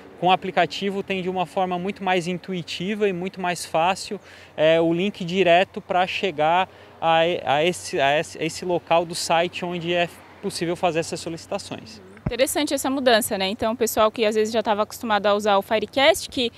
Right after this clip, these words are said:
Speaker 2: é mais usado pra saber das ocorrências, né, do Corpo de Bombeiros também, agora com a junção desses serviços, fica tudo unificado em um aplicativo só. Uma, uma, uma pergunta, assim, na verdade, uma curiosidade, né? Porque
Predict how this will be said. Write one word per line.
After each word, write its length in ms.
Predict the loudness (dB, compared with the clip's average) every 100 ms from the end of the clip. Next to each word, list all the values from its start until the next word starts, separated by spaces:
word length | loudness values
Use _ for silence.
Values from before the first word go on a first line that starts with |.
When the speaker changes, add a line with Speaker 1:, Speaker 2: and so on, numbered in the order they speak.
| -12 -20 -8
Speaker 2:
é 60 | 0
mais 180 | 0
usado 380 | 2 6 6 4
pra 160 | 0 -2
saber 220 | 0 0
das 160 | 0 0
ocorrências, 800 | 2 2 2 0 0 -2 -2 0
né, 160 | 0
do 100 | 0
Corpo 240 | -2 -4 -4
de 100 | -2
Bombeiros 460 | -2 2 2 0
também, 340 | -2 0 2 2
agora 380 | 4 4 4
com 100 | 2
a 80 | -2
junção 380 | -2 -6 -4 -2
desses 240 | -2 -2
serviços, 560 | 0 2 2 0 -2 -10 -14 -20 -10
fica 320 | -4 2 2
tudo 240 | 0 -2 0
unificado 520 | -2 -2 2 4 4
em 120 | 2
um 60 | 2
aplicativo 580 | 0 0 0 -2 -6 0
só. 220 | 4 4
Uma, 200 | 6 4
uma, 220 | 2 2
uma 240 | 0 0 -6
pergunta, 500 | -2 -2 -2 -2 0
assim, 140 | 2
na 80 | 4
verdade, 280 | 4 4 4
uma 140 | 2
curiosidade, 720 | -2 4 4 4 4 4 4 0
né? 160 | -2
Porque 340 | -2 0 2